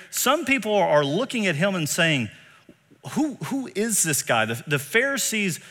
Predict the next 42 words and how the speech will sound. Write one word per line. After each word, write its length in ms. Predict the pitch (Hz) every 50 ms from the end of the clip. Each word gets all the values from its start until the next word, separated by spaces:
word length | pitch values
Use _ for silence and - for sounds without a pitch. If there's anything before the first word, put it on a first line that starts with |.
| - - _
uh, 240 | - 135 131 135 139
are, 180 | 151 147 151 151
are 160 | 147 147 143
looking 240 | 160 190 240 214 214
at 100 | 196 180
him 160 | 185 196 190
and 140 | 185 165 147
saying, 260 | - 190 180 160 135
"Something's 640 | - - - - 233 254 233 - 240 226 202 147
gotta 260 | - 185 170 165 170 175
be 140 | 160 165
done 560 | 143 123 110 - 151 165 170 165 160 156 160 -
about 400 | - 123 127 123 120 120 - 113
Jesus." 640 | - 147 165 175 147 - 92 92 - - - - - _ - - - - _
And, 240 | 147 135 135 131 135 135
and 100 | 147 135
it 120 | 139 131 120
goes 300 | 160 185 202 214 185 -
there, 160 | 202 180 160
John 280 | 135 175 175 185 175
seven, 260 | 165 - 180 170 160 147
verse 220 | 135 147 139 -
twenty-five 560 | - - - 156 139 - - 151 147 139 135
says, 180 | - 139 117 -
"Some 380 | - - - - 175 202 226
of 80 | 240 214
the 80 | 226 214
people 460 | - - - 180 180 175 190 180 170
of 60 | 147
Jerusalem 500 | 123 127 131 139 131 - 135 117 110 104
therefore 460 | 117 123 139 147 147 - 139 127 123
said, 520 | 127 - - - 117 107 101 101 95 98 101 - _ _ _ _ _ - - - _ -
'Is 180 | 120 120 113
not 400 | 117 131 160 233 294 - - -
this 240 | - 147 190 214 -
the 140 | - - 202
man 460 | 180 123 110 120 - 156 165 180 185
whom 240 | 151 139 151 147 147
they 160 | 143 143 143
seek 360 | 139 - - - 147 165 -
to 80 | - 120
kill? 440 | - - - 127 139 156 175 202